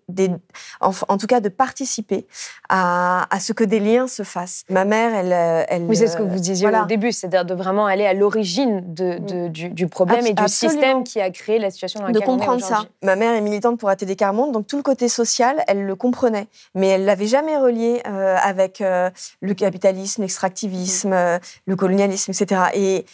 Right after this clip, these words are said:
Speaker 1: et ça a donné lieu entre eux et avec moi à des conversations passionnantes, complexes, avec des conflits fertiles. Euh, enfin,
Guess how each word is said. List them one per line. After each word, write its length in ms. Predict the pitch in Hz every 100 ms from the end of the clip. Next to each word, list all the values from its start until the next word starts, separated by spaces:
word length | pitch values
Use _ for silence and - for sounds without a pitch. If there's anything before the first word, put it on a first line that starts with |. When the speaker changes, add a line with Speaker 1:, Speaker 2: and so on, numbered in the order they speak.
| _ _ -
Speaker 1:
et 180 | 196
ça 240 | 202 - 226
a 60 |
donné 340 | 214 285 302 254
lieu 180 | 226 220
entre 360 | 202 202 - 240
eux 140 | 214 -
et 240 | 190 175
avec 260 | 170 180 202
moi 220 | 262 285
à 80 | 196
des 160 | 180
conversations 720 | 202 220 208 202 196 - 254 269 _ _ _ _ _ _
passionnantes, 640 | 269 254 247 226 226 254 - _
complexes, 600 | - 269 254 226 214 -
avec 260 | - 190 190
des 120 | 180
conflits 500 | - 262 254 - 240
fertiles. 640 | 226 - 247 - - 226 247 - - -
Euh, 160 | 214 190
enfin, 340 | 196 214 190